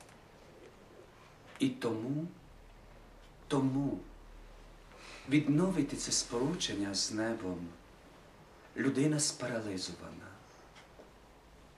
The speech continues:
Сполучення з небом приходить, приносить Ісус. Так як Іван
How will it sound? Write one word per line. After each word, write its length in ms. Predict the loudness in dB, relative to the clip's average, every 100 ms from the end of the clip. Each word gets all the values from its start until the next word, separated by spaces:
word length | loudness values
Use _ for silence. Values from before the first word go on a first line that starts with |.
| -20 -20 -20 -20 -20 -20 -20 -20 -20 -20 -20 -16
Сполучення 760 | -14 0 4 4 2 0 0 0
з 140 | 0
небом 420 | -2 -4 -6 -8 -10 -18 -20 -20 -8
приходить, 840 | -4 -2 -2 -4 -2 -4 -6 -12 -18 -20 -20 -20 -8
приносить 720 | -4 -2 -2 -2 -4 -4 -12 -20 -20 -20 -20 -6
Ісус. 640 | -4 -4 -8 -10 -10 -10 -14 -20 -20 -20 -20 -10 -2
Так 140 | 2
як 160 | 2 2
Іван 280 | 0 0